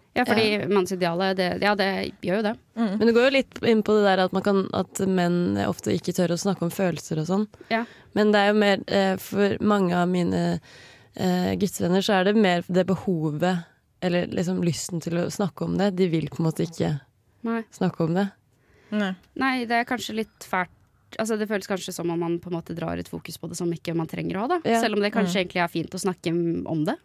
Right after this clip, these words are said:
Speaker 2: Ja.
Speaker 3: Mm.
Speaker 1: Mm.
Speaker 3: Men k-, kroppspositivisme da, det er jo som det låter, at man ska vara positiv till kroppar.
Speaker 2: Mm.
Speaker 3: Det handlar ju väldigt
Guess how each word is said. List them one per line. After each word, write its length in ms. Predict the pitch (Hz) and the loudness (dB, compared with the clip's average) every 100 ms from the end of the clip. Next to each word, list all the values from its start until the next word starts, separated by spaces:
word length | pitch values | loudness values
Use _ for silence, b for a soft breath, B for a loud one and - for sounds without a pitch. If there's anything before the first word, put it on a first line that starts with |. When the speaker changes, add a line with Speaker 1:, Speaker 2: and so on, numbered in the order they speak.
| _ | _
Speaker 2:
Ja. 240 | - 220 220 - b b b b b b - | 0 0 0 -6 b b b b b b -2
Speaker 3:
Mm. 200 | 240 247 | 2 4
Speaker 1:
Mm. 300 | 214 226 202 B B - | 2 -2 -4 B B 0
Speaker 3:
Men 220 | 269 240 | 0 0
k-, 260 | - - - | -6 -12 -8
kroppspositivisme 960 | - - - - 196 - 220 247 - - | -2 -2 -2 -6 -6 -2 -2 -2 -4 -6
da, 180 | 131 185 - - | -4 -4 -8 -4
det 100 | 214 | -2
er 60 | |
jo 20 | 202 | 0
som 100 | 190 | 0
det 60 | 180 | 0
låter, 240 | 160 160 196 | 0 0 -2
at 80 | 185 | 0
man 120 | 175 | -2
ska 120 | 180 | -2
vara 60 | 175 | -4
positiv 520 | 180 - - 165 151 | -4 -8 -6 -4 -4
till 220 | - 165 | -4 -6
kroppar. 460 | - 185 - 190 165 b b | -6 -8 -4 -4 -4 b b
Speaker 2:
Mm. 200 | - 214 | -2 0
Speaker 3:
Det 80 | 202 | 0
handlar 220 | 196 175 | 0 2
ju 60 | 175 | 2
väldigt 400 | 180 170 170 | 0 0 -2